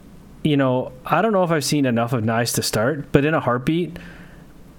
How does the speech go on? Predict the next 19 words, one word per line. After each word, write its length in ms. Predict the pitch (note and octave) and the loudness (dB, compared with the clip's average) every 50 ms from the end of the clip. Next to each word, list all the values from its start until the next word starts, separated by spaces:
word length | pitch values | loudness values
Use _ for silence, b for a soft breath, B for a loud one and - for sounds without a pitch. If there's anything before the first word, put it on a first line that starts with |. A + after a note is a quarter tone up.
| - - - | -20 -16 -4
I 100 | - C#3 | 0 0
would 140 | D3 D3 C#3 | 2 2 0
swap 300 | - - D3+ C#3+ C3 C3+ | 0 2 2 2 2 2
him 160 | - C#3 B2+ | 0 0 0
out 120 | B2 A#2 - | 0 0 0
for 120 | - A2 | -2 -2
Kerfoot. 460 | - - B2 A2+ A2 - A2 G2 G2+ - | -2 0 -2 -2 -2 -2 -4 -4 -2 -2
I 140 | C3 C#3 C#3+ | -2 -2 0
think, 300 | F#3 E3+ C3+ C3 - - | 0 -2 -2 -2 -2 -2
dude, 580 | - C3 A#2 G#2+ G#2+ - - - C3+ C3 C3+ | 0 0 0 -2 -4 -6 -8 -8 -4 -2 -2
what 100 | C#3 D3 | 0 0
I've 160 | E3 F3 D#3+ | 0 0 -2
seen 340 | - - - D3 D3+ D#3+ E3 | -2 -2 0 0 0 0 0
that 120 | D#3 C#3 G#2+ | 0 -2 -2
he 140 | - D3+ C#3 | -2 -2 -2
brings 320 | A#2 B2+ B2+ C#3 C#3+ C#3 | 0 0 0 0 0 0
to 40 | C3+ | 0
the 60 | A#2+ A2+ | -2 0
table, 520 | - A2+ A2 A#2 C3 D3 E3 E3+ E3+ | 0 -2 0 0 0 0 -2 -2 -4